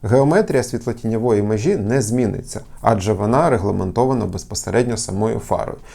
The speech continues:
Єдине, що в нас збільшиться, це яскравість.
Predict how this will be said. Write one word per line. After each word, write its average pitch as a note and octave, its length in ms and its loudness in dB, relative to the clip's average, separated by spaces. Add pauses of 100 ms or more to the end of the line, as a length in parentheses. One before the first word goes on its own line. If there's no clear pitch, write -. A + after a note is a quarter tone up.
(160)
Єдине, C3+ 460 6
що A2+ 240 0
в F#2+ 60 0
нас G2 260 -4
збільшиться, G3 760 0 (220)
це - 400 2
яскравість. A#2+ 800 0